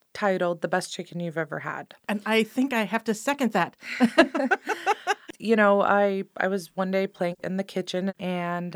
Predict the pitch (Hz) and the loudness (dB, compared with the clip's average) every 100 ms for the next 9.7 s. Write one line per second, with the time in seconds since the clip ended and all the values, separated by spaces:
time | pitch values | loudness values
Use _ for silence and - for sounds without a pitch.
0 | - 196 202 220 220 202 175 170 - 180 | 0 6 6 6 2 0 0 -2 -8 -8
1 | 185 185 - 196 208 - 185 180 170 - | -8 -8 -2 0 0 -4 -6 -4 -4 -8
2 | 156 160 156 160 147 151 - 147 - - | -6 -8 -6 -6 -6 -8 -10 -14 -12 -14
3 | - - 170 165 165 160 185 - - 180 | -14 -2 0 2 0 -2 -6 -6 -2 -2
4 | 175 190 170 - 180 170 160 156 - 147 | -2 -6 -8 -8 -6 -4 -4 -6 -6 -4
5 | 147 151 - - 160 131 - 156 160 - | -4 -4 -10 -8 -8 -8 -16 -18 -16 -14
6 | 175 175 160 185 175 175 - - 175 165 | -12 -12 -4 0 0 0 -10 -10 -4 -2
7 | 156 160 160 160 156 156 - _ _ _ | -2 -4 -6 -6 -6 -8 -14 _ _ _
8 | _ _ 170 170 160 - - 156 156 151 | _ _ -2 -2 -4 -4 -2 0 0 -2
9 | 147 - 165 156 156 156 | -4 -6 -4 -2 -4 -6